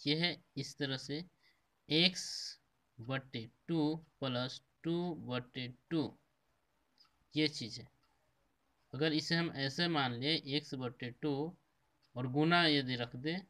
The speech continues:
तो ये से ये कैंसिल आउट हो जाएगा, बच जाएगा x बटे टू, जो कि संभव नहीं है। इसलिए यदि पूर्णांक में हो तो यहाँ पे बीच में क्या रहता है, प्लस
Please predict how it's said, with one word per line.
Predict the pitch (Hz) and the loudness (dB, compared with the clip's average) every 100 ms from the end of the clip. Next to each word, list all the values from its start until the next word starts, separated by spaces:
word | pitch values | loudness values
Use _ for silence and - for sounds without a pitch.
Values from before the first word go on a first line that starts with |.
| _ _ | _ _
तो | 127 | -4
ये | 131 143 | 0 0
से | 156 | 2
ये | 151 | 0
कैंसिल | 151 147 147 - 165 | 2 2 0 -4 0
आउट | 151 147 | 0 0
हो | 147 | -2
जाएगा, | 143 143 - _ _ _ | -2 -4 -10 _ _ _
बच | 123 143 | 0 2
जाएगा | 147 151 147 131 | 4 4 4 0
x | 131 131 | -4 -6
बटे | 131 127 | -8 -10
टू, | 127 - 143 _ | -14 -14 -18 _
जो | 127 | -6
कि | 135 | -4
संभव | - 135 147 185 - _ _ _ _ | -4 -2 0 -2 -4 _ _ _ _
नहीं | 139 156 139 | 4 6 6
है। | 120 - _ _ _ _ _ _ _ _ _ _ _ _ - | 2 -10 _ _ _ _ _ _ _ _ _ _ _ _ -6
इसलिए | 147 170 175 165 | -2 2 6 6
यदि | 147 175 | 4 0
पूर्णांक | - 147 139 151 196 185 | 0 2 6 6 6 2
में | 170 | 0
हो | 135 135 180 | 0 -2 -2
तो | 165 | -2
यहाँ | 139 135 151 | -4 -2 -2
पे | 156 | 0
बीच | 135 135 160 160 | -2 -2 -4 -4
में | 156 | -2
क्या | 156 | 0
रहता | 151 151 165 | -2 -2 -2
है, | 160 | -4
प्लस | - - 180 185 - | -2 4 6 6 0